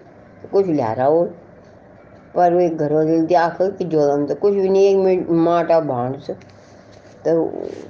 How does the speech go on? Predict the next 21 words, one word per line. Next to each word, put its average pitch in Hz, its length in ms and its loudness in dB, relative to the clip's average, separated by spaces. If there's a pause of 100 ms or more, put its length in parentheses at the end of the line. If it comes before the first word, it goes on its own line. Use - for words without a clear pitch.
(260)
इन 185 160 2
सोच, 175 680 0
चलो 170 260 0
घर 147 240 -4
में 151 240 -4
कोई 170 220 0
ढंग 131 440 -2 (920)
साबुत 147 320 0
भांड 139 400 -4 (380)
नहीं 175 180 2
छाई, 180 440 -2 (320)
कम 165 180 0
से 160 160 -8
कम 139 200 -2
माटा 160 440 0
कोई 147 200 -4
सही, 185 280 -2 (640)
एक 160 240 -2
भांड 135 300 -6
तो 156 80 -4
लिया, 170 340 0